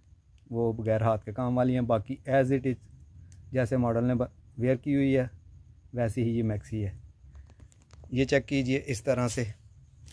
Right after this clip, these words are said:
ये माशाल्लाह से काफ़ी ज़्यादा क्वांटिटी में है, तो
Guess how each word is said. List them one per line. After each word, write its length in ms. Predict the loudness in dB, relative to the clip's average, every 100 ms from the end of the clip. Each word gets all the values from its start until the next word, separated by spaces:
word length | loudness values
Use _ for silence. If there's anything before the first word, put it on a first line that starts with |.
| -20 -16 -16 -16 -20 -20 -14
ये 140 | -6 -2
माशाल्लाह 460 | -2 0 2 4
से 160 | 2 -2 -8 -18 _
काफ़ी 240 | -4 -2 -2
ज़्यादा 300 | -2 0 -2
क्वांटिटी 480 | -4 -6 -6 -6 -4
में 120 | -2
है, 140 | -4 -6 -14 -20 _ _ _ _ -20 -20 _ _ _ _ -12
तो 560 | -4 -2 0 0 -2